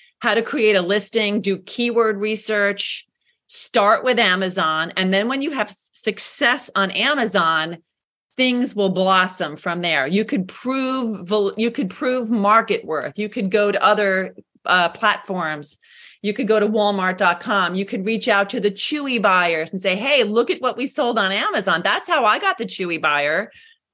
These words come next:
I was like, "Well, look, we're selling, you know, so many a day. Why don't, why doesn't Chewy have this?" So that's the way to do it. But it's a simple process. And I think when you're successful on one platform, it sort of takes off from there.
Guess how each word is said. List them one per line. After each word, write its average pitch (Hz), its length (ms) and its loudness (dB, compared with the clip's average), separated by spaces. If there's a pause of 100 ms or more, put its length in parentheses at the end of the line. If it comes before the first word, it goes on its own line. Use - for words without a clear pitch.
(140)
I 226 100 2
was 226 120 -2
like, 196 220 0 (100)
"Well, 202 260 -2
look, 277 220 0
we're 359 100 0
selling, 359 440 2
you 320 80 -2
know, 269 160 0
so 349 240 0
many 339 260 0
a 294 60 2
day. 330 320 2
Why 202 200 2
don't, 220 320 -4
why 185 140 2
doesn't 240 240 -2
Chewy 415 360 0
have 165 200 0
this?" 151 180 -6
So 220 140 -2
that's 214 280 -2
the 440 100 -4
way 349 160 -2
to 233 80 4
do 214 240 4
it. 160 100 0
But 165 300 2 (480)
it's 214 120 -4
a 262 60 -2
simple 339 420 -2
process. 214 840 2
And 196 200 0
I 185 80 2
think 233 280 -2
when 226 100 2
you're 202 100 0
successful 214 640 0
on 196 240 0
one 220 180 2
platform, 175 840 -4 (580)
it 190 160 0
sort 226 240 -2
of 180 80 -2
takes - 300 -2
off 160 180 2
from 156 160 -10
there. 139 340 -8